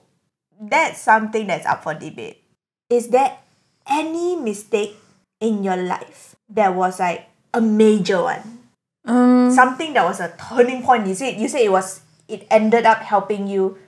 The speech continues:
Speaker 1: to reach your next step.
Speaker 2: Yeah.
Speaker 1: So this turning point mistake.
Speaker 2: My turning point mistake is probably how I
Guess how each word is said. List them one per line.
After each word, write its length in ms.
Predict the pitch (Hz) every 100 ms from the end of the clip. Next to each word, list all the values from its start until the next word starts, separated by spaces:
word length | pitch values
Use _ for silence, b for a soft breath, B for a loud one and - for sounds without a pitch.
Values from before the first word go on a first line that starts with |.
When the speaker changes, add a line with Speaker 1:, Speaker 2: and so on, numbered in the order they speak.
| b _
Speaker 1:
to 120 | 196
reach 300 | 190 220 -
your 100 | 175
next 200 | 165 -
step. 240 | 175 - _
Speaker 2:
Yeah. 200 | 226 196 - _ _ _ _
Speaker 1:
So 160 | _ 208
this 340 | 185 302 302 -
turning 320 | 240 220 220
point 200 | 240 196
mistake. 360 | 185 - - _ _ _ _ _ _ _ _ _ _ _ _ _ -
Speaker 2:
My 480 | 226 247 254 262 254
turning 360 | 294 311 311
point 280 | 302 285 277
mistake 600 | 247 233 - 254 240 240
is 160 | 220 214
probably 520 | - 202 202 196 202
how 300 | 185 185 180
I 580 | 175 180 180 180 170 196